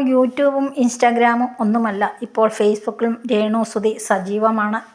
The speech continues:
പുതിയ വിവാദമാകട്ടെ തൻ്റെ പേരിനെക്കുറിച്ചാണെന്നാണ് രേണു സുധി പറയുന്നത്. തൻ്റെ പേര് രേഷ്മ തങ്കച്ചൻ എന്നത്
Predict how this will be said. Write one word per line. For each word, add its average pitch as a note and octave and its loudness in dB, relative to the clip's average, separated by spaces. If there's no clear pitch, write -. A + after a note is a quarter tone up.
പുതിയ A3 -2
വിവാദമാകട്ടെ A3 0
തൻ്റെ G3 -2
പേരിനെക്കുറിച്ചാണെന്നാണ് G#3 -4
രേണു G3 -6
സുധി G3+ -4
പറയുന്നത്. G3 0
തൻ്റെ A#3 4
പേര് A#3+ 2
രേഷ്മ G#3+ 0
തങ്കച്ചൻ G#3+ 0
എന്നത് G3+ -2